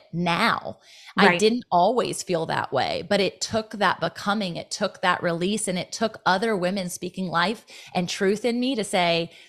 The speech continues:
Speaker 1: "You know what? I've been there too." And I think that's probably the biggest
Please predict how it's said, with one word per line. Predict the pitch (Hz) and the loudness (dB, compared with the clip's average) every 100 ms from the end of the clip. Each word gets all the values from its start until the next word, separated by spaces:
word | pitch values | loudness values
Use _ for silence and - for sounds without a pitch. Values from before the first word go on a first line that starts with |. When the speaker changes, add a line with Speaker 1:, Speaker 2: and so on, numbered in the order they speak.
| - | -4
Speaker 1:
"You | 202 | 2
know | 202 | 4
what? | 214 | 4
I've | 208 - | 2 0
been | 175 | 0
there | 175 147 | 0 -6
too." | - - 151 - - _ _ - | -8 -8 -8 -10 -18 _ _ -8
And | 185 | 0
I | 175 185 | 0 2
think | 254 254 | -2 2
that's | 190 202 - | 2 2 2
probably | 202 180 175 | 2 2 2
the | 170 | 0
biggest | 147 180 180 185 | 0 0 0 -2